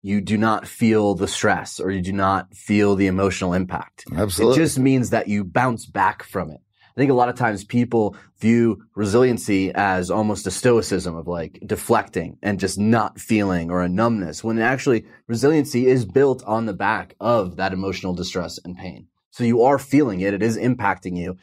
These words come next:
Speaker 1: It's your ability to bounce back from it that's important.
Speaker 2: And there's certainly no learning without anxiety or emotion or any of those things. And that, that's just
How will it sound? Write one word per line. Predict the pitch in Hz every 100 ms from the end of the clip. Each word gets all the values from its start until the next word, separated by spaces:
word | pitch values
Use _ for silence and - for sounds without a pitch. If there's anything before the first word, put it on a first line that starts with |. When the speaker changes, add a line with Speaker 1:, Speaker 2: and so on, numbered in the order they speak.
| _
Speaker 1:
It's | 104 98
your | 113
ability | 107 117 107
to | 95
bounce | 85 95 95 92
back | 98 95 -
from | 85
it | 73
that's | - - 85
important. | 76 76 69 95
Speaker 2:
And | 127
there's | 123 120 -
certainly | 170 170 151
no | 135 123
learning | 104 107 107 110 110
without | 90 101 104 110
anxiety | 113 92 107 104 107 120
or | 117 104
emotion | 95 98 101 101 120 139
or | 123 98
any | - 113 110
of | 98
those | 98 90
things. | 113 127 127
And | 117
that, | 117 113
that's | - 110 113
just | 120 -